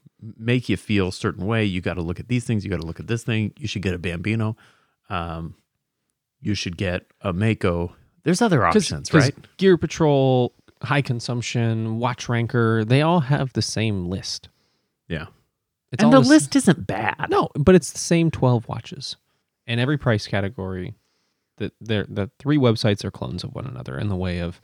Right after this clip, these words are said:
Speaker 2: the watches that they're saying, "Hey, buy these." 'Cause those are the companies that can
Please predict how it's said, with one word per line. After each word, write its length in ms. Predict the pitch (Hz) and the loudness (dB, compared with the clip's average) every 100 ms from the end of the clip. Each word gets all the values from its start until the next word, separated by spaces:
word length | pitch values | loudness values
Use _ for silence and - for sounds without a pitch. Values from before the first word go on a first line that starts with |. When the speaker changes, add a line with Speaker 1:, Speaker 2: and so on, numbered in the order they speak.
| - - - _ | -20 -20 -20 _
Speaker 2:
the 100 | - | -2
watches 420 | 104 98 95 104 92 | 2 2 2 -4 -6
that 140 | 78 | -6
they're 120 | 95 | -6
saying, 260 | - 92 92 | -6 -6 -4
"Hey, 140 | 98 | -2
buy 180 | 87 101 | -2 -6
these." 380 | - - - - _ _ _ _ _ - | -10 -16 -16 -20 _ _ _ _ _ 2
'Cause 140 | 135 | 6
those 160 | 120 120 | 8 6
are 60 | |
the 80 | 131 | 4
companies 420 | 117 101 98 98 | 0 -2 -4 -4
that 140 | 92 - | -6 -8
can 260 | 95 92 | -10 -10